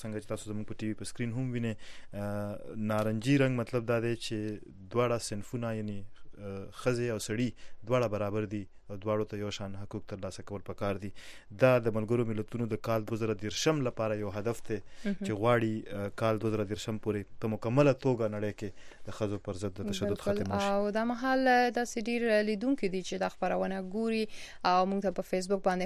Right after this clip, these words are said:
Speaker 2: هم خپل پیغامونه پرېږدي. نو هغوی ته به ووایو چې دوی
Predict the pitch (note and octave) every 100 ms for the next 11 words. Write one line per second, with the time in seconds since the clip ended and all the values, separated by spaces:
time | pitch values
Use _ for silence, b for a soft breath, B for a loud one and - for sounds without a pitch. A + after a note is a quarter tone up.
0 | F3+ F#3+ F#3+ - F3+ F#3 F3+ F3+ F#3 A3
1 | G#3+ G#3 F#3+ G3 G3 F3+ F3 F#3 - F3+
2 | F#3+ F#3+ G3 F#3 G3 F3+